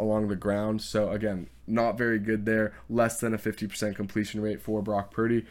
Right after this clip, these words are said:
And even when they were up, going back to the missed opportunities point, when they were up sev-, seventeen to thirteen late, they had a twenty-five second three and out. If they could have drained the clock there a little more and even put up another field goal, who knows? It might not,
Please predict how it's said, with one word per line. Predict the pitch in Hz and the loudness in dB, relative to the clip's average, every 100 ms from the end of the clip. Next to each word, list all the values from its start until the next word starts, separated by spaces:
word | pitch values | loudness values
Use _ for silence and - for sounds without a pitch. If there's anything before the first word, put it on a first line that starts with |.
| - - - | -12 -20 -4
And | 127 120 - | -2 0 0
even | 160 180 | 4 6
when | 170 151 | 6 4
they | |
were | 135 123 | 4 2
up, | 110 120 123 - - 131 | 2 2 0 -10 -8 0
going | 120 117 | 4 4
back | 107 110 110 | 4 2 2
to | 117 | 0
the | 110 | 2
missed | 107 - | 0 -2
opportunities | 104 - - 117 117 113 | -6 -6 0 2 2 0
point, | - 117 113 - - - | 0 0 0 -6 -16 0
when | 127 | 4
they | 160 | 6
were | 147 | 6
up | 143 - | 4 0
sev-, | - 127 123 - - | 0 0 0 -6 -14
seventeen | - 127 127 135 127 | 0 2 2 2 2
to | 107 | 0
thirteen | - 120 117 123 110 | 0 -2 0 -2 0
late, | 107 113 - | 2 0 0
they | 113 | 0
had | 123 127 | 2 0
a | |
twenty-five | 123 - 113 110 113 110 | -2 -4 -2 -2 -2 -2
second | 101 107 104 107 | -2 -4 -4 -8
three | - 110 107 | -8 -4 -2
and | 104 | 0
out. | 98 107 - | -2 -4 -6
If | 113 | 0
they | 131 | 0
could | 143 | 2
have | 131 | 0
drained | 123 117 113 107 | 0 0 0 -2
the | |
clock | 107 - 107 104 | -4 -2 -2 -2
there | 110 110 | -4 -2
a | |
little | 110 110 | 0 0
more | 110 107 - - - | 0 -2 -4 -16 -2
and | 120 | 0
even | 117 | 0
put | 110 117 | 0 0
up | 110 107 | 0 0
another | 104 101 | -2 -2
field | - 123 120 | 0 2 2
goal, | 117 117 107 - - | 2 0 0 -8 -6
who | - 143 | 2 4
knows? | 113 117 120 113 | 6 6 4 2
It | 107 | 0
might | 113 113 | 2 2
not, | 117 110 | 2 -2